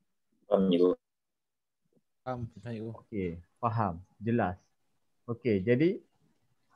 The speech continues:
Speaker 3: tadi fungsi dia, fungsi, eh, ema.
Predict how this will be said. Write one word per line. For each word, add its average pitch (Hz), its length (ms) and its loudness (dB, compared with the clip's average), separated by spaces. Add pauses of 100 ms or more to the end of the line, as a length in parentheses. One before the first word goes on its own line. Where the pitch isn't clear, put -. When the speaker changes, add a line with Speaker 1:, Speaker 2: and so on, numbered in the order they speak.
(420)
Speaker 3:
tadi 175 480 2 (960)
fungsi 151 560 -2
dia, 170 480 6 (1400)
fungsi, 185 720 -2 (1120)
eh, 95 480 -4 (400)
ema. 110 400 2